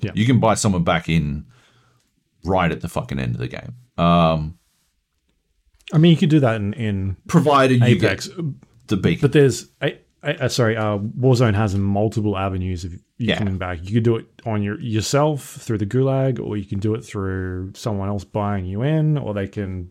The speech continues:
Speaker 1: buy you in again. Like, there's
Speaker 2: Jailbreak.
Speaker 1: different ways.
Speaker 2: Yeah.
Speaker 1: Yeah, doing, uh, contracts. There's,
Speaker 2: Yeah.
Speaker 1: there's multiple ways to sort of get back into that game.
Speaker 2: It
Speaker 1: Um,
Speaker 2: just, I, like, I was reminded of this 'cause I was playing Warzone with, uh,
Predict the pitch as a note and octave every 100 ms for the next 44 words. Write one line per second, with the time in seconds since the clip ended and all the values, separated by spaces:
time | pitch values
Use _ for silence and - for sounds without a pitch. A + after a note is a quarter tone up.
0 | _ G2 G2 G2 G2 F2+ F2+ B2+ D#3 E3
1 | E3 D#3+ C3+ G#2 F#2+ G#2+ F#2+ - _ _
2 | G#2 A2 G#2 G#2+ G2 F#2+ F2 - C3 C3
3 | B2 G#2 G2+ F#2+ F#2+ - _ - F2 -
4 | - A2 F2+ E2+ A2 G#2 G2 G2 F#2+ F#2
5 | F2 F2+ - - - C3 B2+ C3 C3 -
6 | - - - G#2+ G#2 G2+ G#2 G#2+ G#2+ A2+
7 | G2 F#2 F2+ - G#2+ F#2+ F2+ _ _ _
8 | _ _ - A#2 - G2+ F#2 G2 G2+ F#2
9 | F2 F#2 F2+ - _ _ - B2 E3+ E3+
10 | - - - C#3+ D3 D3 C#3+ C#3+ C#3 B2+
11 | C3+ C3+ D#3 D3+ A2+ G#2 A2+ G#2+ G2+ G2
12 | G2 G2 E2+ E2+ E2 E2 D#2+ D2+ E2+ F2
13 | - - D#2+ D2 E2+